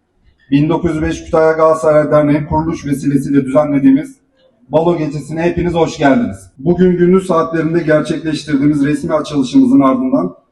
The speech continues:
bu akşam daha duygusal, daha samimi ve daha gururlu bir an yaşıyoruz. Çünkü bu gece sadece bir kutlama değil, bir sevdanın şehirde vücut bulduğu,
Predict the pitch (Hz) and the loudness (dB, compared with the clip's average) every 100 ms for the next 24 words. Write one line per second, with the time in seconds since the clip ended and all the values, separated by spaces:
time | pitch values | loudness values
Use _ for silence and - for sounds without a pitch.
0 | _ 131 156 160 - 147 156 139 135 156 | _ -2 0 0 -2 -6 -6 -4 0 0
1 | 151 135 123 131 139 - _ _ _ _ | 0 2 2 2 -2 -6 _ _ _ _
2 | _ 135 156 160 156 156 170 156 139 147 | _ 0 0 0 -2 0 -2 0 0 0
3 | 160 147 156 156 - - 151 151 151 127 | 0 0 0 2 0 -2 -2 -2 0 -2
4 | 123 117 92 _ _ _ _ _ _ _ | 2 0 -2 _ _ _ _ _ _ _
5 | _ _ - 180 180 175 170 170 175 165 | _ _ -2 -2 0 -2 -2 0 0 0
6 | 165 156 170 170 - 143 147 139 135 156 | 0 2 2 2 0 0 2 2 4 2
7 | 185 - _ - 151 151 156 151 147 139 | -4 -12 _ -6 -6 -4 -2 0 2 2
8 | 160 190 - _ - - 139 147 165 151 | 0 -4 -10 _ -8 0 2 2 -2 -2
9 | 151 185 - 147 127 143 208 - | -2 -4 -2 2 4 2 0 -10